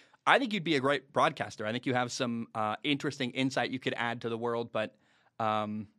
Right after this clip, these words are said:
you know, I, I really hope that this is a highlight of his life, but not the peak point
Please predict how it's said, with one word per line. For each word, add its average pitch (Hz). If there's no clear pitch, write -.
you 123
know, 110
I, 110
I 120
really 147
hope 127
that 117
this 123
is 131
a 117
highlight 156
of 123
his 120
life, 120
but 127
not 120
the 131
peak 131
point 123